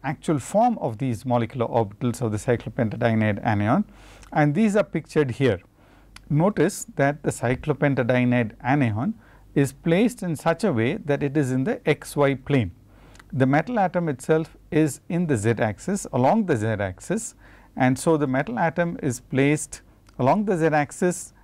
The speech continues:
and that is placed, let's say, at a point here, and the cyclopentadienide anion is placed in the X Y plane. So,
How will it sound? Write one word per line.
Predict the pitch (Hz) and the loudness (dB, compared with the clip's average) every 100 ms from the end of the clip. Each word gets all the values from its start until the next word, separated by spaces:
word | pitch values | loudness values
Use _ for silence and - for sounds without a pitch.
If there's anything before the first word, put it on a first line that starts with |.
| - - | -20 -4
and | 123 123 | 0 2
that | 135 147 165 | 2 2 2
is | 143 139 - - - - - - - - - - - - 151 | 0 0 -8 -18 -20 -20 -20 -20 -18 -20 -20 -20 -20 -8 0
placed, | 143 135 - - | 2 2 -2 -6
let's | 151 131 - | -2 -2 0
say, | 143 135 127 - | 0 2 0 -6
at | 117 | -4
a | 110 | -4
point | - 139 135 120 - | 0 2 2 0 -4
here, | - 175 220 302 - - - - - | -4 0 0 -2 -10 -20 -20 -20 -4
and | 139 147 151 156 - - - - | 0 2 2 0 -6 -18 -12 -6
the | 123 | -2
cyclopentadienide | 180 196 233 214 196 180 156 160 156 147 127 | 0 0 0 0 0 2 2 2 2 -2 -4
anion | - 196 180 127 196 - - - - | -4 -2 0 0 -2 -6 -18 -20 -2
is | 139 123 | 0 0
placed | - 156 156 156 - - | -2 2 2 2 -2 -8
in | 165 143 | -4 0
the | 131 139 | 2 0
X | 160 131 - | -2 -6 -2
Y | 135 123 | 0 0
plane. | - 123 95 - - - - - | 0 -2 -2 -6 -20 -20 -20 -16
So, | - 139 127 120 | -2 2 2 2